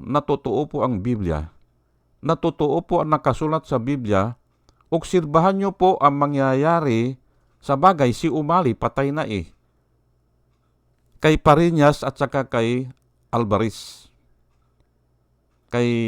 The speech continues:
kwan, yung dating Speaker Alvarez. Oh, obserbahan nyo po, kasi sila po ang nagdiin kay Dilima eh.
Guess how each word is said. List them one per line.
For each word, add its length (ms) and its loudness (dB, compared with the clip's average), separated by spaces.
kwan, 480 -4
yung 280 -2
dating 440 -2
Speaker 640 -2
Alvarez. 880 -4
Oh, 360 -2
obserbahan 520 6
nyo 160 0
po, 240 2
kasi 320 0
sila 240 6
po 160 2
ang 160 2
nagdiin 640 0
kay 240 0
Dilima 560 2
eh. 160 2